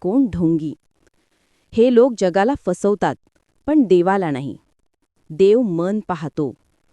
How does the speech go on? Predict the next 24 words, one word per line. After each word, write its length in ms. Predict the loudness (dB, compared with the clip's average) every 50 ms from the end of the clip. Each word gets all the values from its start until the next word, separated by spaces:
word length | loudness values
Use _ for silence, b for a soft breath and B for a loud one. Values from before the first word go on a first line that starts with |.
| _ -10
बाहेरचा 540 | -6 -6 -6 -4 -4 -6 -6 -4 -4 -6 -2
देखावा 500 | -2 -4 -4 -4 -6 -6 -4 -4 -2 -2
नाही. 360 | -2 -2 -2 -2 -2 -4 -6 _ _ _ _ _ _ _ _ _ _ _ _ _ _ _ _ _ -2
तुकाराम 400 | -2 0 2 2 2 4 4 2
महाराज 260 | 2 2 2 0 0
सांगतात, 520 | -2 -4 -6 -6 -6 -4 -4 -4 -4 -4 -6 _ _ _ _ _ _ _ _ _ _ -10
देवाला 440 | -2 0 2 2 2 2 2 2 0
भक्ती 340 | 0 0 -4 -4 -4 -6 -2
दाखवायची 560 | -2 -2 -2 -2 -4 -4 -4 -2 -2 -2 -2
असेल 420 | -2 -2 -2 -2 0 2 2 0 -2 b b b b b -6
तर 80 | -6 -2 -2
आधी 260 | -4 -2 0 0 0
मन 280 | 2 2 0 0 -2 -2
स्वच्छ 440 | -2 -4 -6 -6 -6 -6 -6 -6
ठेवा 420 | -6 -6 -4 -6 -4 -4 -4 -6 -6 -12 b b b b b b b
आणि 200 | -2 0 0 0
घरातील 420 | 0 -2 -2 -2 -2 -4 -4 -4
माणसांना 540 | -4 -4 -4 -4 -6 -6 -6 -8 -6 -6 -8 -10 _ -6
प्रेम 340 | -4 -4 -2 -2 -4 -4 -4
द्या, 260 | -4 -4 -4 -4 -8 -12 _ _ _ _ _ _ _ -4
तेच 260 | -4 -4 -4 -6 -10 -8
खरं 220 | -4 -4 -2 -2 -4 -4
थोरपण 400 | -4 -6 -6 -6 -6 -8 -8 -6
आहे. 280 | -6 -8 -8 -10 -12